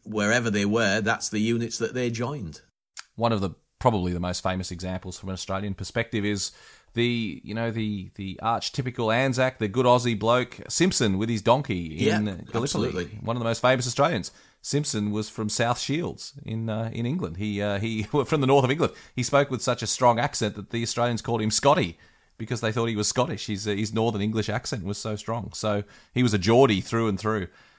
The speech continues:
Speaker 2: So the, one of the men that is considered the most famous of all Australians in wartime, Simpson, was not even Australian.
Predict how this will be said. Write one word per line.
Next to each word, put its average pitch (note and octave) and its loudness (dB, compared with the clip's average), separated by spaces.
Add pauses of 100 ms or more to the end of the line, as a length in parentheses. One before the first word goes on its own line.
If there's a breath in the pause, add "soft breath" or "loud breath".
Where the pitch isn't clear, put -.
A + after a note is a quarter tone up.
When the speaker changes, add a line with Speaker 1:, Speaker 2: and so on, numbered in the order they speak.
(120 soft breath)
Speaker 2:
So A2+ 4
the, G2+ 0
one A2 6
of A#2+ 0
the G#2+ 0
men A#2 4
that G#2 0
is G2 -2
considered G2+ -2
the G#2 6
most G#2 6
famous G#2+ 4
of G2+ 2
all G#2 4
Australians G2+ 2
in F#2+ 0
wartime, G2+ 0
Simpson, G2 -4
was G#2 -2
not G2+ -2
even F#2+ -2
Australian. E2+ -4